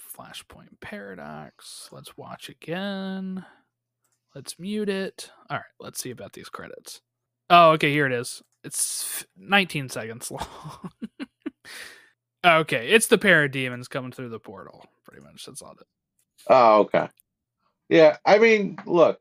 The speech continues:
Speaker 2: Justice League War is fun,
Speaker 1: I haven't
Speaker 2: so
Speaker 1: watched
Speaker 2: I have
Speaker 1: it.
Speaker 2: no
Speaker 1: I don't know.
Speaker 2: problem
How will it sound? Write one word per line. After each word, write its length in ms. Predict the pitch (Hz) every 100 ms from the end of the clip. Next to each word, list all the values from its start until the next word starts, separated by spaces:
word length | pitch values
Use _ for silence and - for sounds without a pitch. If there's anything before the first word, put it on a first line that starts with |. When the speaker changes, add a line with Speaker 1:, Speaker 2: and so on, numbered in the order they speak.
| _ -
Speaker 2:
Justice 380 | 165 151 151
League 160 | 156 139
War 360 | 120 123 123 117
is 100 | -
fun, 340 | 104 98 107
Speaker 1:
I 60 | 180
haven't 160 | 214
Speaker 2:
so 60 | -
Speaker 1:
watched 180 | 151 139
Speaker 2:
I 140 | 104
have 100 | 107
Speaker 1:
it. 60 | 107
Speaker 2:
no 140 | 107 98
Speaker 1:
I 80 | 113
don't 160 | 104 104
know. 120 | 104
Speaker 2:
problem 100 | 101